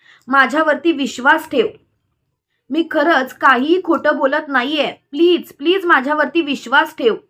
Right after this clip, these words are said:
तेव्हा मात्र लगेच मोठ्याने इंदू बोलते, "अधोक्षज,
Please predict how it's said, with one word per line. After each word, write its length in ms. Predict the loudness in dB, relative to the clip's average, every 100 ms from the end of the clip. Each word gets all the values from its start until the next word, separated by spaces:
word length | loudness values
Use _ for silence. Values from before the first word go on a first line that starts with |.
| _ _ _ _ _ _ _ -20 _
तेव्हा 220 | 0 2
मात्र 500 | 0 -2 -4 -2 -2
लगेच 560 | 0 -2 -2 -2 -2 -4
मोठ्याने 440 | -4 -4 -4 -4
इंदू 300 | -4 -6 -6
बोलते, 360 | -6 -6 -2 -2
"अधोक्षज, 880 | 0 -2 -2 -4 -2 0 0 0